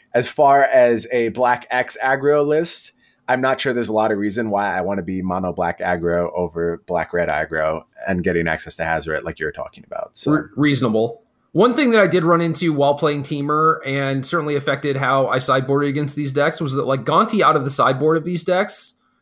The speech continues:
Speaker 2: especially in combination with Gifted Aetherborn, was, like, very, very good. Like, the Death Touch plan against Temur is pretty real.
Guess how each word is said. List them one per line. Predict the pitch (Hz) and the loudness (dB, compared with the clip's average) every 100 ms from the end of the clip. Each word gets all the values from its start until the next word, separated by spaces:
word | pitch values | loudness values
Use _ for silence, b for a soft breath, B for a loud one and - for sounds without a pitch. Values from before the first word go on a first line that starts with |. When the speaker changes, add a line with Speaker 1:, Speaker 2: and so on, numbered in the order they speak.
| - | -12
Speaker 2:
especially | 139 175 180 | -2 0 0
in | 151 | 2
combination | 160 147 147 143 | 2 2 -2 0
with | 143 | -2
Gifted | 135 139 120 | -2 -6 -6
Aetherborn, | 123 143 139 175 175 | -4 -2 0 0 2
was, | 139 120 | 0 0
like, | 120 120 | 0 -2
very, | 110 151 160 143 127 | -4 0 2 2 0
very | 113 107 104 | -2 -2 -4
good. | 101 101 113 _ _ | -4 -4 -6 _ _
Like, | 151 143 | 0 2
the | 170 | 4
Death | 247 240 | 4 4
Touch | 196 - | 0 2
plan | 190 160 | 2 4
against | 147 139 - | 2 -2 0
Temur | 135 120 | -2 0
is | 113 | -4
pretty | - 113 | -4 -6
real. | 104 110 110 117 | -4 -6 -6 -8